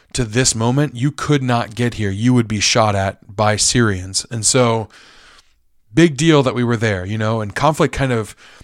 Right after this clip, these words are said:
erupts and then can reside really quickly in this area. So it's, it's kinda tough to know. And then, like I said, days later, you've got Hamas attacking Israel, and then even, like, Lebanon and Syria, um, had some little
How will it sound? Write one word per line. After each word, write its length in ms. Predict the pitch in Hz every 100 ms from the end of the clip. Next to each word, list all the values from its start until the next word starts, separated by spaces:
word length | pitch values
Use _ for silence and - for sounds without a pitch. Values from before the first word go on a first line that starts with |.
| -
erupts 540 | 123 117 147 185 - -
and 120 | 127
then 220 | 123 120
can 480 | - 123 113 110 107
reside 520 | 117 107 127 123 110
really 240 | 107 117 110
quickly 380 | - 123 110
in 100 | 101
this 140 | 101 101
area. 360 | 110 110 104
So 140 | 101 117
it's, 280 | 107 - - - - - - -
it's 120 | 113
kinda 220 | - 156
tough 260 | 127 135 127
to 100 | 120
know. 280 | 127 143 117
And 120 | 120
then, 200 | 127 123 - _
like 180 | 120 117
I 40 |
said, 320 | - 139 113
days 280 | 127 131 113
later, 400 | 120 123 110 104 - - - -
you've 120 | 110
got 220 | 120 110
Hamas 420 | 120 117 120 120
attacking 420 | - 127 120 117 110
Israel, 380 | 127 127 127
and 80 | 120
then 100 | 107
even, 200 | 117 113
like, 180 | 98 -
Lebanon 440 | 110 120 117 117
and 140 | 107 95
Syria, 600 | - 143 135 127 120 117 - - - - _
um, 460 | 110 110 104 101 107
had 240 | - 123
some 400 | - 117 107 107 - - _ _ _ _ _
little 360 | 127 117 113